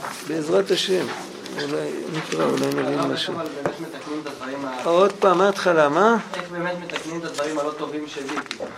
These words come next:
Speaker 2: אני, אני, גם אם, אם אני כתר, אני יודע
Speaker 1: יש,
Speaker 2: שיש לי דברים לא טובים.
Speaker 1: יש לכל אחד סידור שהוא קורא קריאת שמע של המיטה. לא בכל הסידורים יש וידוי בקריאת שמע של המיטה, אבל בכל הסידורים,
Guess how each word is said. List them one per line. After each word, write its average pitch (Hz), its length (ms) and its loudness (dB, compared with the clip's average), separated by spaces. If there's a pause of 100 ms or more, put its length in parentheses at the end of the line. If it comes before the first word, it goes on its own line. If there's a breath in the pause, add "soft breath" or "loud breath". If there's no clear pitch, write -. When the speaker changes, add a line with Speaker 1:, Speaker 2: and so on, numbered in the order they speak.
(600)
Speaker 2:
אני, 151 160 -6 (160)
אני, 147 120 -6 (160)
גם 175 180 -2 (140)
אם, 170 80 -4 (280)
אם 165 100 -6
אני 156 100 -4 (100)
כתר, 151 360 -6
אני 254 100 -4
יודע 202 360 6
Speaker 1:
יש, - 100 4
Speaker 2:
שיש - 180 2
לי - 60 -10
דברים 131 160 -10
לא - 40 -10 (240)
טובים. 190 140 6
Speaker 1:
יש 208 160 6
לכל 196 380 6
אחד 160 440 2 (920)
סידור 147 640 4 (480)
שהוא - 180 -4
קורא 165 200 2
קריאת 160 280 2
שמע 156 180 -2
של 147 200 2
המיטה. 147 420 2 (500 loud breath)
לא 185 100 8
בכל 214 280 8
הסידורים 165 480 4
יש 156 180 2
וידוי 143 420 4
בקריאת 139 300 2
שמע 139 200 -2
של 143 180 0
המיטה, 135 400 2
אבל 156 140 4
בכל 147 300 4
הסידורים, 185 640 6